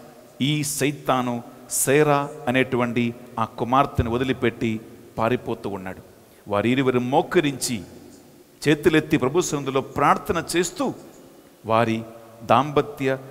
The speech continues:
వివాహ, కుటుంబ సంబంధమును వారు ప్రారంభించాడు. తర్వాత ఏడవ అధ్యాయం మనం చూస్తూ ఉన్నాం, ప్రియబిళ్ళారా,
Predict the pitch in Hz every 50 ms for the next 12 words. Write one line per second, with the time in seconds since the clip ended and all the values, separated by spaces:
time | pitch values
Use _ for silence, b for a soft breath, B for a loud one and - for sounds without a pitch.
0 | - - 110 120 110 123 127 135 131 123 131 127 127 123 - - - - - 143
1 | 135 - 156 143 143 139 131 131 127 120 - - - - - 117 113 123 120 127
2 | 127 123 117 117 113 110 113 113 107 - - - - 107 101 104 101 - - 92
3 | 90 101 92 87 90 - - - 82 - - - - - _ _ _ _ _ _
4 | _ _ _ _ _ _ _ _ _ _ _ _ _ _ _ _ _ _ _ _
5 | _ _ _ _ _ _ _ _ _ _ _ _ _ _ _ _ _ - 151 175
6 | 208 208 208 180 170 180 214 233 247 240 226 214 - 196 190 180 180 170 - 175
7 | 175 170 - 175 165 156 156 147 127 151 151 147 139 135 127 127 135 - B